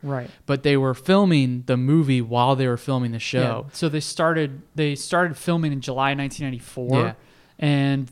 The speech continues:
Speaker 1: the Adam, Aisha, and Rocky characters showed up in November nineteen ninety-four. And, of course, all of this is before the movie.
Speaker 2: Yeah.
Speaker 1: But, um, behind the scenes, so if, again, if you're a kid, you're seeing it, "Oh, I already know
Speaker 2: Yeah,
Speaker 1: those
Speaker 2: they'd already
Speaker 1: three."
Speaker 2: been on, like,
Speaker 1: Yeah.
Speaker 2: twenty-four
Speaker 1: Yeah.
Speaker 2: episodes.
Speaker 1: Like, uh,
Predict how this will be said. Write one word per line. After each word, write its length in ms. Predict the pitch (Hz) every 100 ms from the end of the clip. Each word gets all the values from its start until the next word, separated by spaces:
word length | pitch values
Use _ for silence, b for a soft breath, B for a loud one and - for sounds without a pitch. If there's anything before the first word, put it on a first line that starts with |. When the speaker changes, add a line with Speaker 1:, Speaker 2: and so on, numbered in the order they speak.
| -
Speaker 1:
the 600 | 151 131 151 143 139 139
Adam, 480 | 156 151 151 143 143 -
Aisha, 680 | 139 139 - 139 131 131 -
and 280 | 131 123 117
Rocky 320 | 123 151 151
characters 460 | 135 143 123 120 123
showed 260 | - 135 127
up 220 | 127 -
in 80 | 131
November 540 | 120 113 143 165 143
nineteen 280 | 127 123 135
ninety-four. 580 | 123 117 - 123 120 117 b b b -
And, 220 | 151 139
of 120 | 156
course, 220 | - 175 147
all 260 | - 143 143
of 80 | 131
this 400 | 127 120 - - b _
is 120 | 139
before 440 | 123 131 - 147 131
the 80 |
movie. 480 | 123 147 143 127 120
Speaker 2:
Yeah. 220 | 127 120 113 _
Speaker 1:
But, 360 | 139 165 151 - b b b -
um, 520 | 147 135 131 127 131 -
behind 560 | 135 147 123 170 175 156
the 40 | 139
scenes, 280 | - 165
so 220 | - 196 180
if, 180 | -
again, 340 | 175 151 175 156
if 180 | 147 165
you're 100 | 151
a 60 |
kid, 220 | - 165 143
you're 80 |
seeing 260 | 135 156 139
it, 180 | 131 131
"Oh, 140 | 165
I 80 | 131
already 240 | 131 131 131
know 320 | 127 123 120
Speaker 2:
Yeah, 120 | 151
Speaker 1:
those 80 | 151
Speaker 2:
they'd 140 | 165
already 220 | 170 160 131
Speaker 1:
three." 40 |
Speaker 2:
been 120 | 143 143
on, 180 | 127 -
like, 80 | 123
Speaker 1:
Yeah. 80 | 120
Speaker 2:
twenty-four 540 | 147 135 120 139 117
Speaker 1:
Yeah. 60 | 117
Speaker 2:
episodes. 420 | 131 139 127 110
Speaker 1:
Like, 140 | 202
uh, 100 | 220